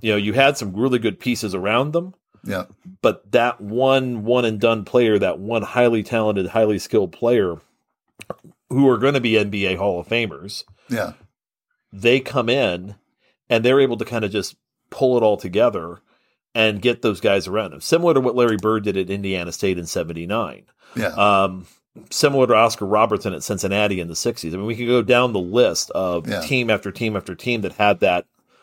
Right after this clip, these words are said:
Speaker 2: That
Speaker 1: kind of
Speaker 2: one
Speaker 1: superstar,
Speaker 2: guy.
Speaker 1: that one guy that
Speaker 2: Yeah.
Speaker 1: just kind of, uh,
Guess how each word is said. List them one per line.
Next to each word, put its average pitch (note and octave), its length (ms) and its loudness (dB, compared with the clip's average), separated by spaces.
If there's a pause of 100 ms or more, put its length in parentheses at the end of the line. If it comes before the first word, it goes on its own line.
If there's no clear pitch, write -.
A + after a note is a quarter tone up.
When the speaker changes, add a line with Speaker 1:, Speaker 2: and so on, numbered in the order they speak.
(260)
Speaker 2:
That - 80 -10
Speaker 1:
kind C3 100 2
of A2 80 -2
Speaker 2:
one A2+ 160 0
Speaker 1:
superstar, A2+ 380 2
Speaker 2:
guy. E2+ 60 -18 (200)
Speaker 1:
that A2 220 0
one B2+ 380 -2
guy A2+ 480 2
that F2+ 280 -4
Speaker 2:
Yeah. G2+ 60 -8
Speaker 1:
just G#2+ 400 -2 (720)
kind C3 240 2
of, G2 400 0 (180)
uh, - 260 -14